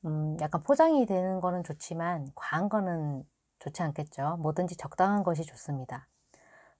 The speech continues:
음, 본인을 도와주는 사람들이 많습니다. 주변에. 한편 또 다른 면으로는 오늘 하루 일지는 주변 나랑 같이 일하는 사람들이나 혹은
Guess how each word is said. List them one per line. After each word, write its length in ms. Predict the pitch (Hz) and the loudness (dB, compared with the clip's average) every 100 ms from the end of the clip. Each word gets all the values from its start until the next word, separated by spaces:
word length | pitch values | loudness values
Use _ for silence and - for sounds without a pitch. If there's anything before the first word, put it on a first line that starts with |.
| _ _ - | _ _ -8
음, 140 | 156 147 | -8 2
본인을 440 | 214 254 302 302 | 6 8 8 6
도와주는 520 | 269 165 233 277 285 | 4 6 6 6 2
사람들이 440 | 254 233 214 190 185 | 4 4 2 0 -2
많습니다. 520 | 147 135 - 151 143 | -4 -6 -8 -6 -6
주변에. 680 | - 139 143 135 139 196 247 | -8 -10 -8 -8 -6 -6 -6
한편 800 | - 254 254 - 170 135 127 135 - _ _ _ _ _ | -6 -4 -2 0 0 0 -4 -10 -16 _ _ _ _ _
또 140 | 165 | -2
다른 300 | 160 151 175 | 0 2 2
면으로는 640 | 180 151 147 147 165 202 135 | 2 0 0 2 2 2 2
오늘 300 | 156 160 170 | 0 2 4
하루 240 | 180 226 | 4 4
일지는 640 | 202 135 - 147 180 156 143 _ _ _ _ _ _ - | 4 0 -8 -4 -2 -2 -6 _ _ _ _ _ _ -6
주변 760 | 180 180 220 220 214 214 175 | 0 8 8 10 6 4 2
나랑 320 | 143 160 185 | 2 2 2
같이 280 | 175 156 190 | -2 -4 -4
일하는 280 | 156 156 156 | -2 0 -2
사람들이나 1120 | 160 233 240 208 151 151 139 135 135 180 247 - | 4 6 6 4 -2 -6 -6 -6 -4 -4 -6 -6
혹은 480 | 202 - 240 269 | -2 2 4 4